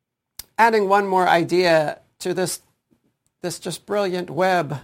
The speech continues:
of connections for Tu B'Av, the Mishnah, Mishnah goes on to cite a verse for the young women who go forth to dance on Tu B'Av.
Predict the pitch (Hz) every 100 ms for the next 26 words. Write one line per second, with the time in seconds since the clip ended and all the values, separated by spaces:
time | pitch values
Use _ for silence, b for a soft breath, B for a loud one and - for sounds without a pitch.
0 | _ - 156 - 180 190 185 190 156 185
1 | 160 - 170 170 170 175 165 B B B
2 | B 196 247 285 - 202 131 214 254 202
3 | 175 185 185 196 180 175 175 - 175 175
4 | 160 156 190 208 170 160 - - - 175
5 | 160 147 147 139 135 135 196 269 b b
6 | b b b - 175 185 180 175 180 170
7 | 160 175 127 147 147 - - - - 160
8 | 151 - 156 147 147 135 139